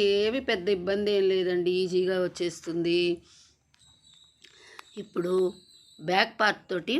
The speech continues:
ఫ్రంట్ పార్ట్ ఎలా తీస్తున్నానో చూడండి. అంచులు మన వైపు వేసుకోవాలి. ఈ-, ఇప్పుడు అంచులు మన వైపు వేసుకొని మనం అలా ఊరక అవుట్‌లైన్ గీసుకుంటే చాలండి. అలా అవుట్‌లైన్ గీసుకుని మనం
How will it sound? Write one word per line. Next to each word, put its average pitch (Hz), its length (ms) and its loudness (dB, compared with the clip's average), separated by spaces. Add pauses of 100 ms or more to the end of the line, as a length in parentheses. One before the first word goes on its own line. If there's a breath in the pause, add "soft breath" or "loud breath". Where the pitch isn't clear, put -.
(120)
ఫ్రంట్ 175 420 -4
పార్ట్ 175 380 -4
ఎలా 175 260 0
తీస్తున్నానో 165 720 -4 (140)
చూడండి. 160 600 -4 (1080 loud breath)
అంచులు 240 420 0
మన 190 220 4
వైపు 214 300 2
వేసుకోవాలి. 165 760 0 (220)
ఈ-, 190 360 -2
ఇప్పుడు 175 380 0 (680 loud breath)
అంచులు 220 300 -2
మన 202 180 4
వైపు 202 300 2
వేసుకొని 185 400 0
మనం 254 240 4
అలా 180 220 4 (100)
ఊరక 180 320 0 (320)
అవుట్‌లైన్ 196 540 0
గీసుకుంటే 185 560 -2
చాలండి. 170 680 -2 (680 loud breath)
అలా 185 240 0
అవుట్‌లైన్ 175 540 0
గీసుకుని 160 400 -4
మనం 202 280 -2